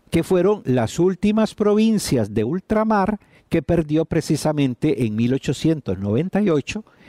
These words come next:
España, ¿verdad? Precisamente por esa idea que tenían los estadounidenses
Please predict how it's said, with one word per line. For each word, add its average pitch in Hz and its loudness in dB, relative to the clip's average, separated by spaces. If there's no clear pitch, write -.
España, 87 -4
¿verdad? 113 -2
Precisamente 165 -2
por 127 0
esa 139 0
idea 156 2
que - -4
tenían 117 -2
los 107 -2
estadounidenses 160 -2